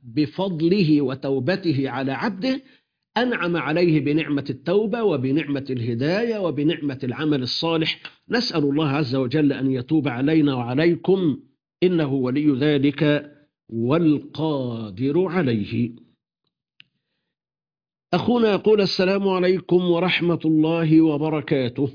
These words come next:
وعليكم السلام ورحمة الله وبركاته. يقول: "هل يمكن أن يفشل مشروع ما من مشاريع الدنيا وكسب العيش بسبب الذنوب والمعاصي؟"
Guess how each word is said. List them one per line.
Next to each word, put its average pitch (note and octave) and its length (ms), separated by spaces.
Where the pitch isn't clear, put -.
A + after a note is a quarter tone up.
وعليكم C3+ 840
السلام D3 760
ورحمة C3 640
الله B2+ 540
وبركاته. B2+ 760
يقول: F3+ 280
"هل F3+ 160
يمكن F3 720
أن D3 140
يفشل D3+ 800
مشروع D3+ 720
ما C#3+ 640
من D#3+ 180
مشاريع D3+ 460
الدنيا C#3 600
وكسب C3+ 440
العيش B2+ 720
بسبب D3 540
الذنوب D3 600
والمعاصي؟" D3 760